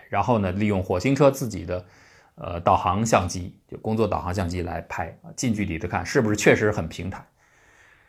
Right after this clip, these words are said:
这是第一个。第二个呢，不光是平坦就可以了，就是你这个场域还要有清晰的纹理，这种纹理的辨识度还很高。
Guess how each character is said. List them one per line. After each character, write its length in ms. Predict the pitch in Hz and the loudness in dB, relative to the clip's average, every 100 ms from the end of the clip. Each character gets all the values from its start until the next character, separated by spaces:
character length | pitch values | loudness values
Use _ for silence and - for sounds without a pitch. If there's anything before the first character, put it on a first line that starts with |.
| _ | _
这 80 | - | -2
是 120 | 120 | 0
第 180 | 123 123 | 2 4
一 80 | 117 | 2
个。 200 | 95 - - _ | 0 -8 -18 _
第 140 | 220 | 10
二 200 | 294 240 | 12 12
个 160 | 127 110 | 8 4
呢， 180 | 92 87 - | 0 -6 -4
不 120 | 269 | -2
光 280 | - 277 294 | 8 8 8
是 120 | 214 | 4
平 240 | - 98 | -2 -6
坦 160 | 107 90 | -6 -6
就 100 | 85 | -8
可 160 | - 80 | -10 -12
以 100 | 82 | -14
了， 80 | - _ | -20 _
就 100 | - | -2
是 100 | 165 | 2
你 180 | 180 101 | 4 4
这 100 | 143 | 4
个 80 | 143 | 4
场 260 | - 82 | 2 2
域 120 | 92 95 | 2 2
还 200 | 107 101 | 4 6
要 160 | 117 | 6
有 220 | 101 87 | 6 2
清 340 | 92 - 165 170 | -2 0 4 4
晰 280 | 165 160 143 | 2 0 4
的 160 | 107 | 4
纹 500 | 82 85 85 85 123 | 4 -2 -2 0 0
理， 220 | 113 92 - _ _ - | -2 -8 -16 _ _ 0
这 100 | 151 | 2
种 160 | 110 | 4
纹 200 | 95 98 | 4 4
理 120 | 123 92 | 4 2
的 80 | |
辨 300 | 87 - 143 | -2 2 4
识 220 | 107 - 95 | 4 0 -2
度 160 | 117 | -2
还 180 | - 82 | -2 -4
很 140 | - - | -4 -12
高。 240 | - - | -16 -18